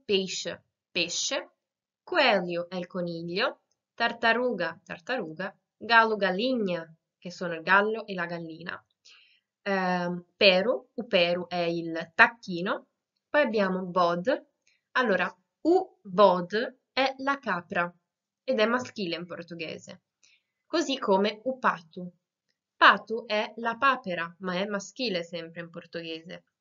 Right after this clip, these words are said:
Poi abbiamo burro, che è il, l'asino, o porco è il maiale, o cavallo è il cavallo,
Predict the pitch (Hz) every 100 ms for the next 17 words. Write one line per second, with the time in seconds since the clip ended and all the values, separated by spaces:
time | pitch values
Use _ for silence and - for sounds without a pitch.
0 | _ _ _ _ _ _ - 202 190 175
1 | 170 175 190 196 180 254 330 - _ _
2 | 190 180 170 170 170 165 - 165 175 202
3 | - _ _ _ - - _ _ _ _
4 | _ _ - 320 - 175 170 - - 165
5 | _ - 185 175 175 170 170 165 165 175
6 | 247 392 _ _ 381 302 262 214 185 175
7 | 170 - 180 175 180 - 165 160 180 170
8 | 185 262